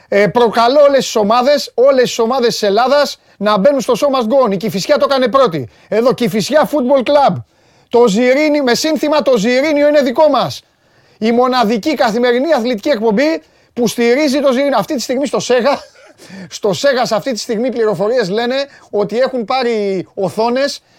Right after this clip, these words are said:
και πετάνε ντομάτες πάνω στις οθόνες. Αλλά δεν με νοιάζει. Εδώ,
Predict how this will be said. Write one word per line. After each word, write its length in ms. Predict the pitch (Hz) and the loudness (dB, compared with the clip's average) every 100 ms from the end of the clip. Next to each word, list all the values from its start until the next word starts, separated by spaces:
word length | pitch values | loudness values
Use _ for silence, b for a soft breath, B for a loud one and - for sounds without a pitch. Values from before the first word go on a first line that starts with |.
| b | b
και 160 | - 220 | -2 -2
πετάνε 360 | - - 269 | 0 -2 -2
ντομάτες 440 | 233 233 269 254 220 | 0 0 0 -2 -2
πάνω 200 | 262 254 | -2 -4
στις 120 | - | -4
οθόνες. 440 | 220 254 208 135 b b | -2 0 -2 -4 b b
Αλλά 180 | 196 214 | 0 2
δεν 100 | 247 | 2
με 80 | 254 | 0
νοιάζει. 380 | 240 190 143 117 b b | 0 0 -2 -8 b b
Εδώ, 560 | - 220 277 311 240 - | -2 0 4 4 2 -2